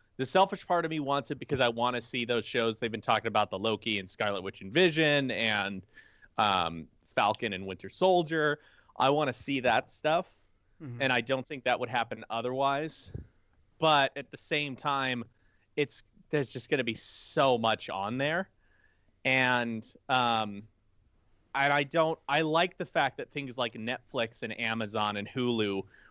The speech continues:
Speaker 1: were kind of controlling the streaming market for a long time. I don't like the fact that big companies are gonna come in, and they will eventually take it over.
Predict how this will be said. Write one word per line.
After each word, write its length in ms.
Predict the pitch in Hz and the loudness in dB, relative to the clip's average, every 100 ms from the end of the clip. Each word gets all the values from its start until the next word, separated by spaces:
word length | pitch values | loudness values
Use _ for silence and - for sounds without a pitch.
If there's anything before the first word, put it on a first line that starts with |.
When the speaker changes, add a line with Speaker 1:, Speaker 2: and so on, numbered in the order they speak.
| - | 2
Speaker 1:
were 100 | 127 | 2
kind 220 | - 127 | 4 2
of 100 | 117 | 0
controlling 600 | - 113 - 127 123 110 | -2 -6 2 4 4 2
the 60 | 107 | -6
streaming 480 | - - 123 113 110 | -8 -6 -4 -2 -2
market 320 | 98 90 - | -2 -2 -6
for 120 | - | -2
a 60 | 107 | -2
long 260 | 101 101 98 | 0 -2 -2
time. 260 | 113 98 | -2 2
I 80 | 110 | 0
don't 260 | 110 127 131 | 2 0 2
like 160 | 123 | 0
the 80 | 117 | 0
fact 240 | - 113 117 | 0 0 0
that 140 | 104 | -4
big 200 | 135 113 - | -2 -4 -2
companies 500 | 127 113 120 107 107 | -2 0 -2 -2 -2
are 40 | |
gonna 200 | 110 101 | -2 -4
come 260 | - 123 110 | -2 -2 0
in, 300 | 110 104 101 - - - | -2 -2 -6 -18 -18 -4
and 100 | 135 | 0
they 120 | 143 | 4
will 180 | 156 175 | 6 6
eventually 380 | 160 156 - 156 | 4 0 -2 -2
take 240 | 165 160 | -2 -2
it 60 | 156 | 0
over. 340 | 165 82 71 | 0 -2 -10